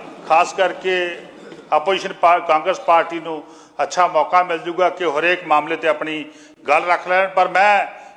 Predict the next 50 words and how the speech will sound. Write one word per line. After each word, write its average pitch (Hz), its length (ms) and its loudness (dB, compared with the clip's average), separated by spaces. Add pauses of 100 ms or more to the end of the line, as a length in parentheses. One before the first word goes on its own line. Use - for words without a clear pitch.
ਇਹਨਾਂ 185 160 -4
ਨੂੰ 196 80 -2
ਗੁਜ਼ਾਰਿਸ਼ 160 500 2
ਜ਼ਰੂਰ 202 220 -4
ਕਰੂੰਗਾ 208 720 0 (400)
ਕਿ 180 180 4
ਅਨਨੈਸੈਸਰੀ 196 680 -2
ਨਾਅਰੇਬਾਜ਼ੀ 180 540 0
ਨਾ 160 180 2
ਕਰਦੇ 165 340 -2
ਹੋਏ 202 300 -2 (460)
ਕੰਕਰੀਟ 185 600 0
ਜਿਹੜੀ 196 220 2
ਕੰਕ-, 180 500 -4
ਅਹ 165 40 -2
ਮਤਲਬ 170 360 -8 (340)
ਅੱਛੀ 226 240 -4
ਬਹਿਸ 185 340 2
ਦੇ 202 140 -2
ਅੰਦਰ 196 200 -2
ਭਾਗ 160 300 4
ਲਿਆ 175 200 2
ਕਰਨ, 196 400 0 (300)
ਅੱਛੇ 190 220 0
ਤਰੀਕੇ 190 340 -4
ਨਾਲ 185 120 4
ਭਾਗ 170 280 4
ਲਿਆ 170 180 2
ਕਰਨ, 196 360 -4
ਵਾਕਆਊਟ 160 440 2
ਨਾ 160 160 4
ਕਰਿਆ 175 240 0
ਕਰਨ। 196 320 -2 (340)
ਔਰ 160 100 2
ਵਾਕਆਊਟ 190 460 2
ਕਰਨਾ 208 280 2
ਹੁੰਦਾ 233 160 -2
ਤੁਸੀਂ 226 160 -8
ਜਾ 208 140 2
ਕੇ 208 120 -2
ਬਾਅਦ 214 240 2
ਚ - 40 -12
ਪ੍ਰੈਸ 202 240 0
ਕਾਨ-, 214 200 0
ਬਾਜਵਾ 196 320 0
ਸਾਹਿਬ 214 160 -2
ਕਰ 220 180 2
ਲਿਆ 233 160 0
ਕਰੋ, 226 180 -2
ਪਰ 214 240 0